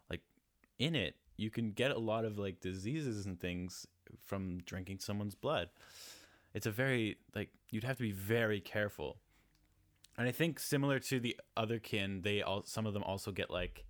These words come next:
um, implants of big fangs as well, like, they, like, permanent. So I'm, I'm sure some of them might say, "Hey, I'm a vampire. Can I suck your blood?" And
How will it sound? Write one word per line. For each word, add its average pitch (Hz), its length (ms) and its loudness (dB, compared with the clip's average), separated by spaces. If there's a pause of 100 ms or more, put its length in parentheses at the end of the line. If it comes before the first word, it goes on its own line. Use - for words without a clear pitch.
(540)
um, 90 220 0
implants 101 580 -2
of 87 260 -6 (240)
big 90 200 -4
fangs 92 720 -4
as 92 80 -6
well, 92 240 0
like, 95 280 -2
they, 87 280 0 (160)
like, - 160 -4
permanent. 104 440 0 (800)
So 90 400 0 (180)
I'm, - 200 -4 (100)
I'm 104 100 0
sure 98 260 2
some 95 240 -2
of 92 80 -2
them 95 320 0 (260)
might 90 520 -4 (500)
say, 90 240 0
"Hey, 117 440 4 (280)
I'm 92 160 2
a 95 40 0
vampire. 101 600 0
Can - 140 -6
I 87 80 0
suck 90 280 -4
your 90 80 -2
blood?" 98 440 0
And 90 240 -4